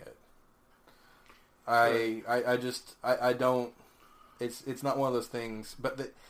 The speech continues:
Speaker 1: they do offer everything for roughly the same price as, you know, it's a little bit cheaper than Netflix, I think.
Speaker 2: Yeah.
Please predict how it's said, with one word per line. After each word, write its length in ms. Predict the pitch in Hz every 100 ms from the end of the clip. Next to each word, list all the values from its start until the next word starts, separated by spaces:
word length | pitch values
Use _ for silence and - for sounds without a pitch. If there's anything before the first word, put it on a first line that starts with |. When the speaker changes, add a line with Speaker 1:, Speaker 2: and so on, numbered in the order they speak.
| -
Speaker 1:
they 100 | -
do 220 | 131 180 202
offer 360 | 139 226 170 110
everything 600 | 123 120 110 113 110 110
for 340 | - 120 113
roughly 420 | 107 107 143 165
the 120 | 139 117
same 240 | 120 113
price 420 | 104 107 107 107
as, 440 | 107 98 95 92 -
you 100 | -
know, 320 | 110 92 90 92 - -
it's 100 | 120
a 40 |
little 160 | 123 135
bit 120 | 117
cheaper 240 | - 135 143
than 160 | 120
Netflix, 400 | 104 - 160 160
I 60 | 170
think. 360 | 180 190 202 -
Speaker 2:
Yeah. 300 | 127 139 127